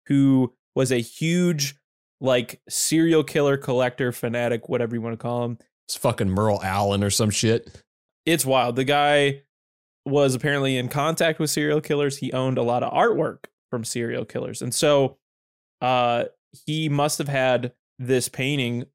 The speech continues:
Speaker 1: Pogo the Clown number fifteen, uh, which was painted by John Wayne Gacy of Chicago, a serial killer. He was also known as the Skull Clown. Um, and so he was, like,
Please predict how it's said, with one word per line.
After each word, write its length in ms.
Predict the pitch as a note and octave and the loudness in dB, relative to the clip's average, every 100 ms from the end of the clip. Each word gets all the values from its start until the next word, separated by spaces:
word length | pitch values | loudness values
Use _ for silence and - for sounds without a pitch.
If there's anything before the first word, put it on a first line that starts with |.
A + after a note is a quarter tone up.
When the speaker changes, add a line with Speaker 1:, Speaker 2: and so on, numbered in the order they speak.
| _ | _
Speaker 1:
Pogo 280 | C#3 B2 B2 | -2 0 0
the 80 | A#2 | -2
Clown 300 | C3+ B2 A#2+ | -2 -2 -2
number 180 | A#2 A#2 | -4 -4
fifteen, 800 | B2+ A#2+ - C#3 C#3+ C#3 C#3 - _ _ _ A#2+ | -6 -6 -6 -4 0 0 -2 -6 _ _ _ -4
uh, 240 | A2+ A2 | -2 -2
which 240 | A#2+ B2+ | -2 -4
was 260 | B2+ A#2 A2+ - | -4 -4 -6 -10
painted 400 | - C3+ B2+ A#2 | -4 -2 -2 0
by 480 | A#2+ A#2 A#2 A#2 - | 0 2 2 0 -4
John 240 | - A#2+ A#2+ | -8 -4 -2
Wayne 220 | A#2+ A#2 | -2 -2
Gacy 580 | B2+ C#3 C#3 C3 B2+ B2 _ _ _ | 0 0 -2 -2 -2 -4 _ _ _
of 400 | - A2+ A2 - - | -4 -4 -4 -8 -10
Chicago, 640 | - - D3 D3+ D3 C#3+ | -8 -2 0 2 4 4
a 40 | C#3 | 2
serial 340 | C#3+ C#3 C3+ | 0 0 0
killer. 420 | - C#3 C3+ C3 | 0 0 2 2
He 60 | C3 | 0
was 140 | A#2 | -2
also 240 | A#2 A2+ A2 | -4 -4 -8
known 240 | A2 G#2+ | -8 -8
as 100 | G#2 | -10
the 80 | G#2+ | -10
Skull 360 | - F#3 G3 F#3+ | -6 0 0 0
Clown. 540 | F3+ F3 E3+ E3 E3 _ _ _ - | 0 0 2 0 -2 _ _ _ -6
Um, 520 | A#2+ A#2+ A#2 A#2 A2+ _ _ - | -2 0 0 -2 -6 _ _ -12
and 100 | A#2 | -4
so 420 | A#2+ A#2 A#2 B2 | -2 0 0 -4
he 380 | B2+ A#2+ A#2+ A#2 | -6 -4 -4 -4
was, 260 | B2+ A2+ A#2 | -4 -4 -4
like, 240 | A2 - | -8 -8